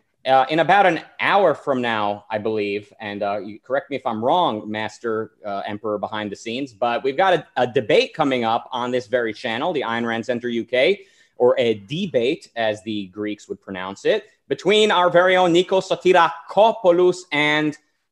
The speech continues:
James Valiant. They're going to be debating, was Ayn Rand wrong about Native Americans?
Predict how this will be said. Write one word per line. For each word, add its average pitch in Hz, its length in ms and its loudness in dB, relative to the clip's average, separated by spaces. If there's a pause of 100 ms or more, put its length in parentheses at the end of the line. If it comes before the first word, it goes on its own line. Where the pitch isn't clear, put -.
(180)
James 135 380 0
Valiant. 147 500 2
They're 123 100 -2
going 135 220 0
to 143 100 2
be 135 220 -6
debating, 123 460 0
was 110 160 -2
Ayn 139 360 -2
Rand 135 440 -2
wrong 123 500 -2
about 107 380 -2
Native 110 320 -2
Americans? 117 880 -2